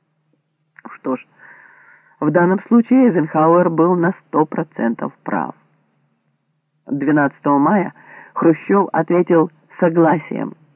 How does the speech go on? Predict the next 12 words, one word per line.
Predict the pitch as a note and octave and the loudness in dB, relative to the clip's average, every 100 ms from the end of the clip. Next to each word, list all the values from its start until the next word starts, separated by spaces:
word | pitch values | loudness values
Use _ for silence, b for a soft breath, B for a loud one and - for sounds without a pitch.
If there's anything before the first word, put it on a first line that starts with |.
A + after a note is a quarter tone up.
| _ | _
на | C#3 B2+ | -4 -2
предложение | C3+ C#3+ C#3 D3 D3 C#3 | 0 2 2 2 2 0
американского | - C#3+ D3 C3+ C#3+ D3 - C3+ | 0 2 2 0 -2 -4 -2 -2
президента | C3+ C3 C3 C#3+ F3+ G#3 G#3+ b b - | 0 -2 0 0 -2 -2 -4 b b -20
встретиться | - C#3+ C3 D3+ C#3+ D3+ D#3 - | 0 2 2 -2 -6 -6 -6 -6
в | C3 | -4
Вене. | C#3 C3+ A#2 A2+ G#2 - _ _ _ _ _ _ _ b b b b b b b b | 0 2 2 0 -6 -14 _ _ _ _ _ _ _ b b b b b b b b
Но | - E3+ C#4 | -4 2 2
теперь | G#3+ - B3+ | 2 2 2
встреча | A#3+ G3 A3 G3 | 2 0 2 2
в | |
верхах | D#3+ D#3+ - F3 A3 - - | 2 2 0 2 2 0 -8